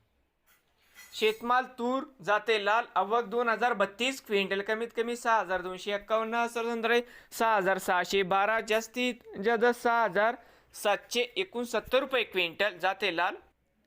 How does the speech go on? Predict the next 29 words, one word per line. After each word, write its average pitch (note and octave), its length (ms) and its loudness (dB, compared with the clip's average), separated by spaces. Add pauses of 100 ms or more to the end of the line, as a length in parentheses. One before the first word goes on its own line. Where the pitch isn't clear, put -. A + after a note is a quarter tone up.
(400)
शेतमाल A#3+ 480 0 (140)
तूर A#3+ 180 -6
जाते G#3+ 400 0
पांढरा, G#3+ 380 0 (100)
आवक A3+ 300 0
दोनशे G#3 400 0
बेचाळीस A3 560 0
क्विंटल, F#3+ 340 -4
कमीत A3 360 -4
कमी A#3 180 -2
सहा A3+ 240 0
हजार F3+ 220 0
चारशे F#3 420 -2
एक, G#3+ 200 2
सरसंद्र A3+ 520 -6
सहा A3 260 0
हजार F3 200 -2
पाचशे F3+ 380 -4
शहाण्णव, G#3 460 -4 (460)
जास्तीत G#3+ 520 -2 (300)
जास्त A3 200 -6
दर A#3 220 0 (560)
सहा A#3+ 260 2
हजार G#3 280 0
सातशे A3 500 0 (100)
एक्क्याण्णव A#3+ 420 -2
रुपये A3+ 260 0
क्विंटल. F3+ 540 -2 (880)
शेतमाल A#3+ 540 0